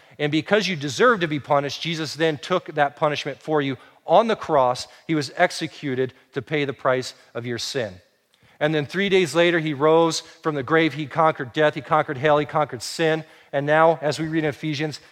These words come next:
he sits at the right hand of God, and he's been given all authority and all power. And because of that, as sinners, we can repent. We can put our hope and trust in Jesus as our Savior. We can say, "Yes, Jesus is God, and because of that, I can repent of my old life,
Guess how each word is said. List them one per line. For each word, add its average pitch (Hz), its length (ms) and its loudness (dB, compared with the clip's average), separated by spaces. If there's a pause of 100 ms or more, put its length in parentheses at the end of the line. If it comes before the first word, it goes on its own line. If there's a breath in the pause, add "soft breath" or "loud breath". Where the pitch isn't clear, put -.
he 160 100 -4
sits - 520 -2
at 156 120 0
the 156 60 -2
right 156 160 2
hand 143 160 0
of 117 140 -4
God, 147 260 6
and 147 100 -4
he's 123 120 -8
been 139 140 -8
given 143 220 0
all 156 280 2
authority 139 400 -2
and 135 100 -6
all 139 300 2
power. 117 580 -6 (480 soft breath)
And 135 120 -8
because 160 380 2
of 147 60 -6
that, 147 160 2
as 143 280 2
sinners, 170 480 -2
we 156 140 -4
can 165 180 -2
repent. 139 480 -4
We 143 80 -8
can 131 120 -8 (240 loud breath)
put 185 100 2
our 151 140 6
hope 175 340 2 (180 loud breath)
and 135 140 -6
trust - 380 2 (160 loud breath)
in 131 140 -8
Jesus 151 400 -4
as 156 280 2
our 151 80 0
Savior. 127 380 -2
We 156 100 0
can 156 140 -2
say, 160 100 -6
"Yes, 143 300 -2
Jesus 165 360 -6
is 135 160 -8
God, 127 440 2 (200 loud breath)
and 135 80 -10
because 147 460 -2
of 135 120 -2
that, 123 280 0 (160 loud breath)
I 160 120 4
can 175 180 -2
repent 170 480 -2
of 139 160 -4
my 135 120 2
old 151 280 -2
life, 110 260 -4